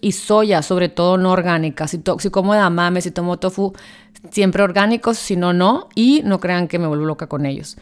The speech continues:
Fermentados, siempre. Hierbas antivirus y bacterias. Menta, peppermint, eh, hierbabuena, albahaca, orégano, romero, ¿no?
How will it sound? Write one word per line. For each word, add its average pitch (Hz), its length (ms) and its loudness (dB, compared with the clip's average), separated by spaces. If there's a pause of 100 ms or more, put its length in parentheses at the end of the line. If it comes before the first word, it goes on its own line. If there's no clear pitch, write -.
(220)
Fermentados, 202 840 2
siempre. 175 800 -2
Hierbas 202 480 2
antivirus 185 540 2
y 190 40 0
bacterias. 165 800 -2 (160)
Menta, 175 1000 0 (240)
peppermint, 196 800 0
eh, 165 300 -2
hierbabuena, 170 880 0 (120)
albahaca, 175 1200 0
orégano, 175 840 2
romero, 165 680 0
¿no? 175 280 -2